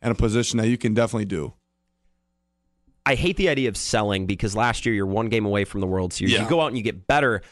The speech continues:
Speaker 2: Problem is, I don't believe in this pitching, Gio. I, I complained to you a couple of weeks ago.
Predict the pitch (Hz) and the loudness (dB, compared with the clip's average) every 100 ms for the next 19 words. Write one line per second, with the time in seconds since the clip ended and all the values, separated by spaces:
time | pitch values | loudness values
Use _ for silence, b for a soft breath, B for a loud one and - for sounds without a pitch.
0 | b b 190 247 247 147 170 254 175 151 | b b 2 2 0 0 0 2 0 -2
1 | 123 110 - 190 175 117 101 110 107 - | -2 -4 -2 -2 0 -2 -2 0 0 0
2 | - 294 320 262 185 156 139 113 156 120 | 0 0 0 -2 0 0 -2 0 0 0
3 | 101 127 - 113 98 92 | 0 -2 -2 -2 0 -2